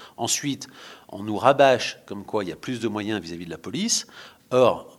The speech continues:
euh, jusqu'en deux mille quinze, le, la, la Cour des comptes vient de rendre un rapport où, en fin de compte,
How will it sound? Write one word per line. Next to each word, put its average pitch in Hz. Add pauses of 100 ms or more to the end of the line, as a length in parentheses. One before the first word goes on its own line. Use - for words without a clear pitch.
euh, 90
jusqu'en 113
deux 92
mille 92
quinze, 185 (240)
le, 101
la, 95
la 95
Cour 117
des 104
comptes 101
vient 107
de 98
rendre 92
un 85
rapport 160
où, 95
en 90
fin -
de 87
compte, 170